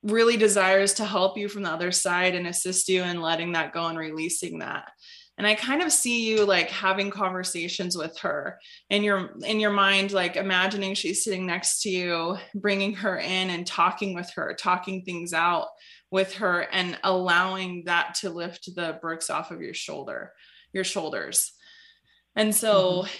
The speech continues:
Speaker 1: taking that time, um, to do that, I think will start to lighten that load, and just seeing that lighten things,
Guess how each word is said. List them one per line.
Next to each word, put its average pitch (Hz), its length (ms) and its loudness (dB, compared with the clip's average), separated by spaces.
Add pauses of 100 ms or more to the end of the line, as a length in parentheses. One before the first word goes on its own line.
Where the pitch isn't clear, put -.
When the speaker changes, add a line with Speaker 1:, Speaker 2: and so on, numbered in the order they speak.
Speaker 1:
taking 214 420 0
that 196 200 2
time, 185 640 -2 (640)
um, 170 480 0
to - 140 -2
do 208 380 -4
that, 175 380 4
I 185 100 -4
think 190 300 -6
will 175 260 -2
start - 300 -4
to 208 120 -6
lighten 175 360 0
that 165 260 0
load, 170 560 -2
and 175 240 -4
just - 380 2 (220)
seeing 190 760 2
that 175 300 2
lighten 175 380 -2
things, 170 600 0